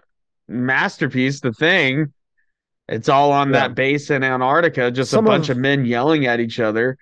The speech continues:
Speaker 1: and
Speaker 2: Yeah.
Speaker 1: then a big monster, you know, I mean
Speaker 2: I mean, there's some
Speaker 1: it
Speaker 2: really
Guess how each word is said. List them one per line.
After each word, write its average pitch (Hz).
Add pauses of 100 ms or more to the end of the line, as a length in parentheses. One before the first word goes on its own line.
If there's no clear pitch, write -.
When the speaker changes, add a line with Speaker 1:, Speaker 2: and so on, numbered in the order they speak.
(420)
Speaker 1:
and 127
Speaker 2:
Yeah. 131
Speaker 1:
then 127
a 87
big 151
monster, 226
you 143
know, 151
I 165
mean 156 (280)
Speaker 2:
I 165
mean, 190
there's 202
some 175
Speaker 1:
it 135
Speaker 2:
really 147